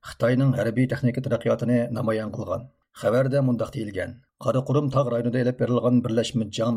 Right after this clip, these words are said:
manevrida Shinjang harbiy rayonining birlashma jang qilish atriti tankiga qarshi xandak, boshqariladigan bomba, ximiyaviy qurollar va elektr signali kashilisi ustidan g'olib keldi. Bu to'sqinliklarni yenggandan keyin dushmanga umumyuzlik hujum qilishdan ilgari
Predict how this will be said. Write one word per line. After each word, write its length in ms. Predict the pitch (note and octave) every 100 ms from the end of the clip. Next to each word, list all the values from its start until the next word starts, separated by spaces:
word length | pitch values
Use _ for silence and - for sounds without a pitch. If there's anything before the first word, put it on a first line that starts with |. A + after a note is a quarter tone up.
| A#2+
manevrida 540 | A2 A2+ A2+ A2+ A#2+ A#2 -
Shinjang 440 | - - B2+ A#2+ B2+
harbiy 260 | A2+ B2
rayonining 520 | A#2+ A2+ A#2+ A#2+ C#3 C3+
birlashma 440 | - A2 A#2+ - C3
jang 200 | B2+ B2+
qilish 200 | C3 B2+
atriti 460 | B2 - A#2+ - B2+ A#2 -
tankiga 440 | - C3 B2+ B2+ A#2+
qarshi 340 | - C3+ -
xandak, 480 | C3 A#2 G#2+ G#2+ - _
boshqariladigan 680 | A#2+ - A#2 A2+ A2+ A#2+
bomba, 360 | G#2+ A2 G#2+ G2+ F2 _
ximiyaviy 500 | - B2+ A2+ B2 B2
qurollar 420 | B2 A#2 A2+ G#2 F#2 - _
va 180 | C3+ A#2+
elektr 360 | B2 A#2+ - B2+
signali 340 | - A#2 A#2+
kashilisi 360 | B2 B2+ A#2 A#2+
ustidan 300 | - B2+ B2
g'olib 320 | A#2+ F#2 A#2 -
keldi. 280 | A2+ G2 F#2 - _
Bu 140 | - C#3+
to'sqinliklarni 640 | C3+ C3 B2+ B2 B2 B2+
yenggandan 560 | A2+ B2 A2+ B2 B2 B2+
keyin 260 | - C#3 B2 B2+ -
dushmanga 560 | - A2+ B2 B2 B2+ C#3
umumyuzlik 440 | A#2+ B2+ A#2+ C#3
hujum 280 | G2+ B2 B2+
qilishdan 460 | A#2+ C3+ C3+ - B2+
ilgari 320 | A#2 B2